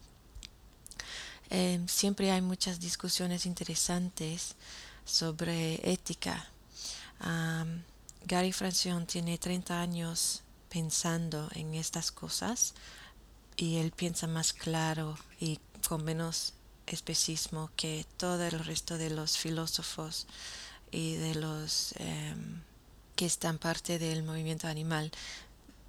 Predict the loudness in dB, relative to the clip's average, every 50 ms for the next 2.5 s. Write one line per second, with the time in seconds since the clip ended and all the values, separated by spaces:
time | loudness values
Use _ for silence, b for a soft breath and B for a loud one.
0 | -20 -20 -20 -20 -12 -6 -4 -2 0 0 0 -2 -4 -4 -6 -10 -12 -18 -20 -20
1 | -20 -20 -20 -16 -8 -6 -4 -4 -4 -6 -2 2 4 4 4 2 0 -2 0 0
2 | 0 2 0 0 0 0 2 0 0 -2